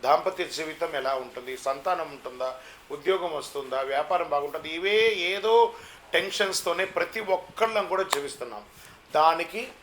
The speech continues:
ఉపశమనంగా ఈ మాస ఫలితాలని మాసంలో, ప్రతి మాసంలో కొన్ని గ్రహాలు మారుతూ ఉంటాయి కాబట్టి ఆ గ్రహాల యొక్క గమనాన్ని దృష్టిలో పెట్టుకొని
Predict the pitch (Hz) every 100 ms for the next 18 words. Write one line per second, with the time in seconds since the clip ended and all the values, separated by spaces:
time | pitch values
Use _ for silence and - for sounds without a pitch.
0 | - - - 240 233 226 190 170 151 156
1 | - - - - - 143 120 120 170 -
2 | 185 - 139 127 131 123 147 135 135 151
3 | 160 143 131 - - - 151 202 190 180
4 | 180 180 175 202 - 160 143 131 127 156
5 | 151 131 135 147 123 120 120 123 175 202
6 | - - - - 147 151 151 190 202 185
7 | 170 147 - 139 - 127 135 160 160 156
8 | 139 131 123 - 143 131 120 - 117 110
9 | 123